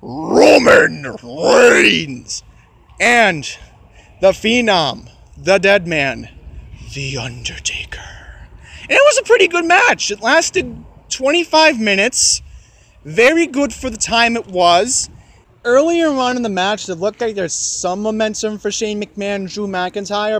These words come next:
but Elias actually got involved, and going towards the line, you see in this picture, uh, right when Undertaker got beaten up so bad with, uh, tools and equipment because it was a no-holds-barred match,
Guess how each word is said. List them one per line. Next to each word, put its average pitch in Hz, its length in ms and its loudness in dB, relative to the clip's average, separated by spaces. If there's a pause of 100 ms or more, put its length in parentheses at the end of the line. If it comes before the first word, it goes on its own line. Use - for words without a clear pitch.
but 170 240 -2 (640)
Elias 226 560 0
actually 202 420 -2
got 196 220 2
involved, 175 760 0 (400)
and 180 540 -2 (580)
going 269 340 0
towards 226 440 0
the 196 100 -6
line, 202 320 -4
you 175 40 -10
see 240 240 -6
in 220 80 -4
this 202 160 -8
picture, 170 600 -6 (580)
uh, 143 240 -6 (380)
right 285 280 0
when 247 140 -2
Undertaker 208 640 0
got 180 300 -2 (340)
beaten 190 380 -6
up 196 420 -2
so 196 300 0
bad 170 440 0
with, 156 360 -8
uh, 135 240 -6 (560)
tools 247 320 0
and 190 100 -2
equipment 175 560 -4
because 170 300 -6
it 156 40 -10
was 160 160 -10
a 156 40 -10
no-holds-barred 180 920 -2
match, 131 640 -12